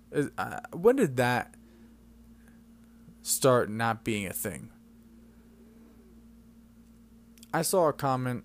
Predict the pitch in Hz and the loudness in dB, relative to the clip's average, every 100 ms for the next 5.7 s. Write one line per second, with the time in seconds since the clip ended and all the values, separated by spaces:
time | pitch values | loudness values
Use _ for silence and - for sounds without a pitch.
0 | - 127 123 127 110 117 113 - 110 - | -8 -6 -2 -2 0 -2 -2 -2 -4 -4
1 | 110 - 113 110 107 101 - 104 104 - | -8 -6 -4 -2 -2 -4 -4 -2 -2 -2
2 | 143 131 - 107 - - 123 120 123 120 | -4 -4 -2 -2 -4 -4 -4 -2 -2 -2
3 | 104 - 104 110 107 104 - - - - | -2 -2 -4 -6 -10 -10 -10 -12 -10 -10
4 | 95 - - - - - - - - - | -10 -12 -16 -20 -20 -20 -20 -20 -20 -20
5 | - - 127 123 120 113 113 | -20 -16 4 6 8 6 2